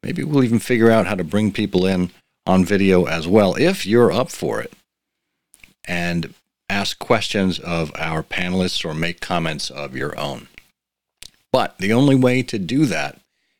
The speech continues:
is if you are a member of our Patreon community. That's patreon dot com slash I hear of Sherlock. All of our Patreon supporters at every level will have access to that live recording, and then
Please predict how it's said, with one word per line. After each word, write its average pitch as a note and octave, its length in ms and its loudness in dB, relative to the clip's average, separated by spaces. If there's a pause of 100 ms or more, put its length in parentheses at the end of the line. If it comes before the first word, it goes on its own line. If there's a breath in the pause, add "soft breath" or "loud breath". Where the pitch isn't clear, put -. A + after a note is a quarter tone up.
is A#2+ 320 -4
if A2 300 -8
you G2+ 220 0
are F#2+ 200 -4
a G#2 80 -4
member E2+ 540 -2
of D#2 480 -8
our D2 200 -8
Patreon F2 760 -4
community. F#2 640 0 (540)
That's - 160 -8
patreon D#2+ 600 -4
dot C2+ 200 -8
com D#2+ 280 -4
slash C#2 420 -8
I D#2 180 -6
hear D2+ 320 -8
of C#2+ 260 -8
Sherlock. C2+ 520 -6 (1080)
All A2 240 4
of B2 80 2
our A#2+ 120 4
Patreon G#2+ 560 -2
supporters G2+ 600 2
at E2 120 -4
every F2 280 -2
level G#2 360 0 (440 loud breath)
will F2+ 80 2
have F2+ 280 -4
access A#2 560 -4
to F#2+ 120 -6
that F2+ 200 -4
live F#2 460 -4
recording, E2+ 480 0 (560)
and E2+ 120 -6
then G2 320 0